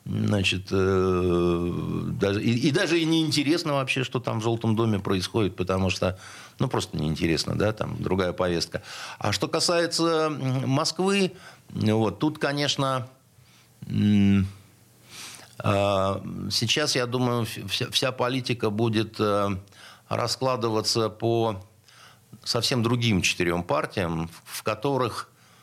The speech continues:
Жириновский мог бы выступить, но так получилось, что он в коме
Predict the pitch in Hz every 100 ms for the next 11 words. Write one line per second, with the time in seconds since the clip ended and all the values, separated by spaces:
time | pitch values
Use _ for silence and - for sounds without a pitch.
0 | - - - 90 107 131 139 139 - 139
1 | 165 151 135 127 135 123 104 98 - 101
2 | 110 139 117 139 143 156 165 135 - 131
3 | 135 139 127 - - - - - - -
4 | 156 113 90